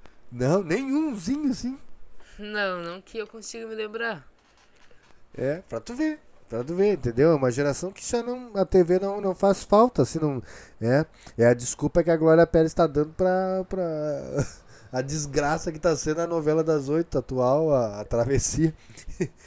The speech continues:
Speaker 1: É porque a, a, a, o pessoal, a juventude, não, não tá mais assistindo T V. E, de fato, a gente aqui em casa não assiste T V, né? A prova é que o Nicolas aqui nem sabe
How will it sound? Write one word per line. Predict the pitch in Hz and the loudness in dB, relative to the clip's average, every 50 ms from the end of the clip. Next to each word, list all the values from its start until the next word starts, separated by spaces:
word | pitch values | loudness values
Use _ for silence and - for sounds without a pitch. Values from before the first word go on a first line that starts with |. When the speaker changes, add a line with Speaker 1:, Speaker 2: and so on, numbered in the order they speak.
| - - - 143 135 - | -20 -16 -12 -10 -6 0
Speaker 1:
É | - 139 135 135 | 2 2 2 2
porque | 131 160 160 143 - - 156 | 2 0 -2 -2 0 0 2
a, | 147 147 | 4 4
a, | 147 151 151 147 147 143 139 139 131 127 123 120 117 120 120 120 117 113 | 4 4 4 4 2 2 2 0 -2 -4 -4 -6 -6 -4 -4 -4 -4 -4
a, | 117 117 - - - - - - - - | -6 -8 -10 -12 -14 -16 -16 -18 -18 -18
o | - | -8
pessoal, | 120 - 143 127 120 - - 135 143 147 | 0 2 2 2 2 2 4 4 6 6
a | 135 | 6
juventude, | 123 127 131 123 117 - - 131 135 139 139 - | 4 2 0 -2 -2 -2 -2 0 0 0 -2 -4
não, | 147 151 151 151 | -4 -4 -4 -4
não | 147 135 139 139 135 | -4 -2 -2 -2 -2
tá | 123 - 127 123 135 | -2 -2 0 2 2
mais | 131 123 120 123 123 120 - - - - - - - - - - _ _ - - - | 2 2 0 -2 -2 -4 -6 -8 -10 -14 -20 -20 -20 -20 -20 -20 _ _ -6 -4 0
assistindo | 127 123 120 - - 143 135 - 135 127 123 | 2 0 0 0 -2 -4 -4 -4 -4 -6 -6
T | - 151 147 | -4 -4 -2
V. | 139 127 123 139 165 202 240 247 208 | -2 0 -2 -2 -2 -2 -4 -6 -8
E, | 214 | -8
de | 208 220 269 | -8 -8 -8
fato, | - - 302 302 247 - - 113 | -2 0 2 2 2 2 -2 -6
a | |
gente | 110 107 143 175 - - | -8 -8 -10 -8 -6 -8
aqui | 165 - - 165 | -8 -8 -10 -14
em | |
casa | 170 - 175 170 170 190 | -6 -2 0 0 0 -2
não | 196 208 214 | -4 -4 -4
assiste | 226 220 - - 220 220 - | -6 -6 -8 -10 -14 -14 -12
T | - 240 | -12 -10
V, | 214 220 233 247 240 - _ _ _ - | -8 -6 -6 -8 -8 -12 _ _ _ -8
né? | 117 131 156 165 - - - _ _ | -6 -6 -6 -8 -10 -18 -20 _ _
A | - 110 | -12 -10
prova | - - 120 123 131 139 156 | -6 -4 -2 -2 -2 -2 -4
é | |
que | - - 190 202 202 | -8 -10 -12 -10 -8
o | 185 160 139 | -6 -6 -6
Nicolas | 139 147 147 - 147 147 | -6 -8 -10 -10 -10 -8
aqui | 143 143 | -6 -4
nem | 156 165 196 | -4 -4 -4
sabe | 202 - - - 160 165 175 180 208 | -4 -2 0 2 2 2 2 0 -4